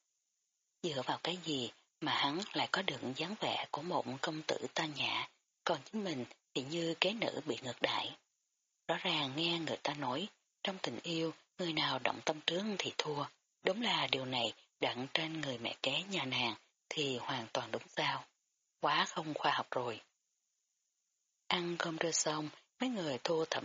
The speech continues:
xung quanh xuất phát. Diệp Linh Đoạn như một đứa trẻ cứ đòi cưỡi ngựa, không chịu ngồi xe ngựa, vì thế đổi chỗ với Nhan Nhiễm Y. Lúc này,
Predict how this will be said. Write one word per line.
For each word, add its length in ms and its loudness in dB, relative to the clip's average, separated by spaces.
xung 240 0
quanh 300 0
xuất 200 -4
phát. 360 2
Diệp 140 0
Linh 140 0
Đoạn 320 2
như 200 0
một 220 0
đứa 100 2
trẻ 280 4
cứ 120 0
đòi 320 2
cưỡi 100 2
ngựa, 340 -4
không 160 0
chịu 240 -2
ngồi 240 -2
xe 160 -4
ngựa, 300 -2
vì 180 2
thế 280 0
đổi 180 2
chỗ 240 0
với 220 2
Nhan 280 0
Nhiễm 180 -4
Y. 240 -2
Lúc 180 -2
này, 280 2